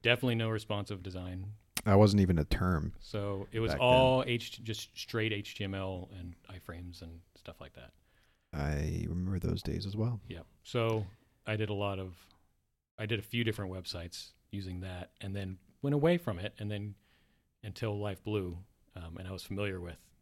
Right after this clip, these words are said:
Speaker 1: you know, all the other technologies, but I had never been in them like I had back in the early two thousands.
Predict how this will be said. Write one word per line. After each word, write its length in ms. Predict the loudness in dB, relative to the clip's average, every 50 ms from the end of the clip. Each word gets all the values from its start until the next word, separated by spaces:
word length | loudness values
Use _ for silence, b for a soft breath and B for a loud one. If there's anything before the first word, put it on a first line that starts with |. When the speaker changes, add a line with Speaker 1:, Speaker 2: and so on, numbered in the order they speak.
| _ -14
Speaker 1:
you 60 | -14 -12
know, 180 | -12 -14 -16 -16 -14
all 120 | -12 -12 -10
the 100 | -10 -12
other 120 | -12 -12
technologies, 560 | -12 -12 -12 -10 -12 -12 -12 -12 -14 -14 -12 -10
but 120 | -8 -8
I 40 | -6
had 100 | -6 -8
never 180 | -8 -10 -12
been 200 | -12 -12 -14 -12
in 220 | -12 -12 -10 -10 -10
them 160 | -12 -14 -14 -16 -18 _ _ _ _ _ _ _ _ _ _ -16
like 160 | -14 -14 -14
I 40 | -12
had 300 | -12 -12 -12 -14 -14 -12
back 260 | -12 -12 -12 -12 -12
in 100 | -14 -14
the 100 | -14 -16 -14 -12
early 240 | -12 -10 -10 -12 -12
two 140 | -12 -14 -12
thousands. 560 | -12 -12 -14 -14 -14 -14 -14 -14 -14 -18